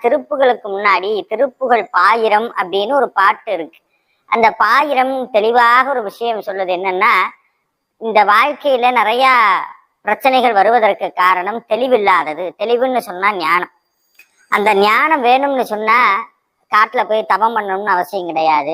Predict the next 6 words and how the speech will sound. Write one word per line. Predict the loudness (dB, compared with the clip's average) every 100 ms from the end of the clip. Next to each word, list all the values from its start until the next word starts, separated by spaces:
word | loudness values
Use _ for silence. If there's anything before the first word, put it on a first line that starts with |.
| -2
பூஜைகளோ | 4 4 6 4 4 4 2 2
யாகங்களோ | 2 2 0 2 4 4 2 -2
செய்ய | -4 0 2
வேண்டாம். | 2 0 0 0 -2 -12 _ _ _
எவன் | 0 2 4
ஒருவன் | 4 2 0